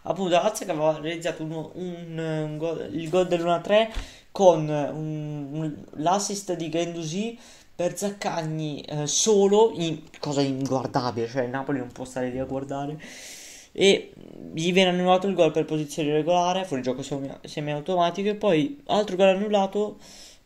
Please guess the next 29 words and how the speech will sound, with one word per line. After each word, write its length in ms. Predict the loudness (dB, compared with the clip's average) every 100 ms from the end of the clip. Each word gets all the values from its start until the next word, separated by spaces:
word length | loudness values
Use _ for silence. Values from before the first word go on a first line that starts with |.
| -6
tiro 220 | 2 2
di 120 | 2
Guendouzi 600 | 2 0 0 -4 -4 -4 -2
sotto 300 | -2 0 -2
l'incrocio, 560 | -2 2 2 2 0
Guendouzi 360 | 0 -2 0 0
è 20 |
entrato 300 | 0 -2 -6
benissimo. 720 | -2 0 0 -2 -4 -8 -10 -14 -20 -20 -12 -2
E 80 |
possiamo 320 | 2 2 2 0
anche 200 | 0 0
vedere 240 | 4 4
a 60 | 2
possesso 400 | 0 0 -2 -2
palla 200 | -2 -2
che 100 | -2
il 60 |
Napoli 220 | -6 -6
ne 60 | -8
ha 40 |
fatte 280 | -8 -12 -6
di 100 | -4
più. 280 | -2 -4 -4 -8 -4
Cioè, 120 | -2
vedete 360 | 0 -2 -4 -2
che 280 | -2 -2 -4
nella 300 | -2 0 0
vita, 480 | -2 -4 -6 -6